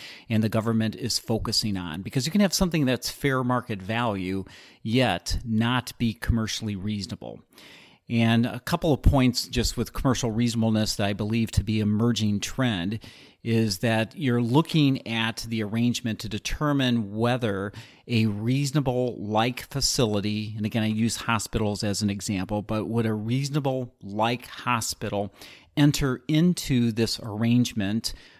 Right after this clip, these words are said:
both from a medical perspective as well as from a business perspective? And secondly, I look at whether or not business risk is shifting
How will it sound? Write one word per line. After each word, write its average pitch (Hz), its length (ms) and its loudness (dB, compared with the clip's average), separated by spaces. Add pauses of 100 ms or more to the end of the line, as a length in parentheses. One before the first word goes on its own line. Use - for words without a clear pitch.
(140)
both 123 320 4
from 117 240 0
a 104 60 0
medical 120 400 0
perspective 113 600 0
as 104 180 -6
well 107 240 0
as 101 100 -4
from 104 200 -2
a 95 80 -4
business 120 500 -2
perspective? 98 800 -10 (520)
And 117 200 2
secondly, 110 880 -2 (460)
I 117 120 -2
look 123 260 2
at - 340 -2
whether 135 420 2
or 127 80 2
not 117 480 0 (220)
business 135 520 2
risk 120 440 -2
is 113 160 -2
shifting 110 960 0